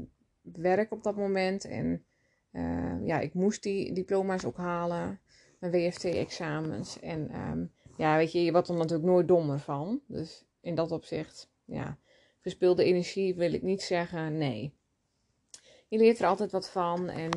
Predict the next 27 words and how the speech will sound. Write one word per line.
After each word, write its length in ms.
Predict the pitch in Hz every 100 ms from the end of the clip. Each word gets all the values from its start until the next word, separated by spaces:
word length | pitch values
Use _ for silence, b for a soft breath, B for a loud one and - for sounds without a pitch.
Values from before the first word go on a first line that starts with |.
| 170
ehm, 520 | 147 156 151 156 165 - B B B
nou, 120 | 156
dat, 280 | 147 170 -
dat 200 | - 185
maakt 340 | 196 190 190 -
ook 200 | 202 185
wel, 420 | 185 180 180 -
ehm, 480 | - 180 180 180 180
dat 160 | - 190
ik 160 | 202 -
dus 160 | 185
ook 180 | - 185
eigenlijk 420 | - 185 196 180
wel 180 | 180 175
een 120 | 185
doorzetter 540 | 165 165 175 160 160 -
ben. 240 | 147 170
Want 200 | 170 170 B B B B B -
ik 220 | 247 -
heb 140 | 202 185
een 100 | 185
paar 240 | 175 165
keer 160 | 190 180
hoogzwanger, 800 | 170 165 - - 196 190 170 180
heb 200 | 175 165
ik, 220 | 156 -
eh, 220 | 165 151